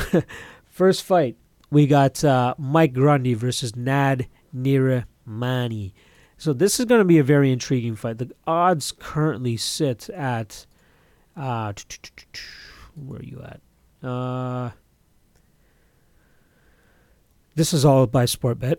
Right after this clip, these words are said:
Minus one eighty-six for Nad Niramani, plus one sixty-nine for Mike Grundy. Uh,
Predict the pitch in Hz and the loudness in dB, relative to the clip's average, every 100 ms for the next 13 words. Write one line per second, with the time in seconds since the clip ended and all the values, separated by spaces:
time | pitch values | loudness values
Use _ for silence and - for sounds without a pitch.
0 | _ _ _ _ _ _ _ _ - - | _ _ _ _ _ _ _ _ -20 -12
1 | - 147 160 165 - 156 151 143 139 - | -2 4 4 4 2 2 4 4 4 2
2 | 147 - 139 127 131 131 127 123 123 123 | 0 0 0 0 0 0 0 0 0 -2
3 | 127 - 151 147 - 139 127 - 135 - | -4 -4 -2 0 -2 -4 -2 -4 -4 -2
4 | 123 117 110 113 110 104 - 127 123 123 | -4 -4 -6 -8 -8 -8 -2 2 2 2
5 | 117 - _ _ _ - 127 120 120 120 | 0 -4 _ _ _ -10 -4 -2 0 -2